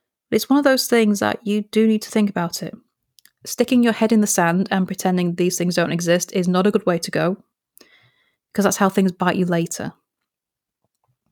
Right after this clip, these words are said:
So they can feel quite scary and quite wordy and like, "Oh, is it worth it?" But once you get past the initial fear of it and start looking into it,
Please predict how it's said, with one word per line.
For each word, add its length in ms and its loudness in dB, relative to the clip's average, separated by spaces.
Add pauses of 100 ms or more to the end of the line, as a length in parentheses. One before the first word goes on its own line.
(520)
So 460 0 (1500)
they 80 0
can 260 -2
feel 340 2
quite 340 -2
scary 680 2
and 420 -4
quite 440 -2 (300)
wordy 500 2
and 220 -4
like, 220 -6
"Oh, 220 4
is 120 4
it 100 0
worth 360 0
it?" 320 -2 (1160)
But 100 2
once 240 2
you 60 -4
get 200 -2
past 220 0
the 100 4
initial 240 2
fear 320 2
of 120 0
it 140 0
and 100 -6
start 200 -2
looking 220 -2
into 320 0
it, 240 -8